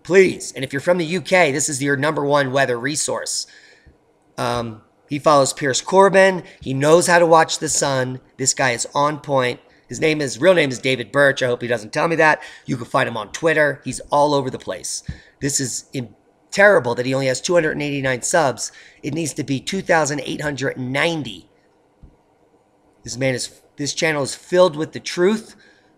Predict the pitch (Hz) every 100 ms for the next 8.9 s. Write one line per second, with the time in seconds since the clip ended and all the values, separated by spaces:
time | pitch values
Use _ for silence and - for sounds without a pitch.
0 | - _ - 120 127 143 131 - 135 120
1 | 120 139 143 143 139 151 139 135 127 127
2 | 104 110 - - - 131 139 - 156 139
3 | 160 139 127 113 - _ _ _ _ _
4 | _ _ _ - 113 143 143 135 - 120
5 | - 151 143 - 120 127 - 139 139 131
6 | 120 151 139 - - _ _ _ _ _
7 | _ _ _ 117 110 117 - 127 117 120
8 | 131 131 139 127 110 98 82 - -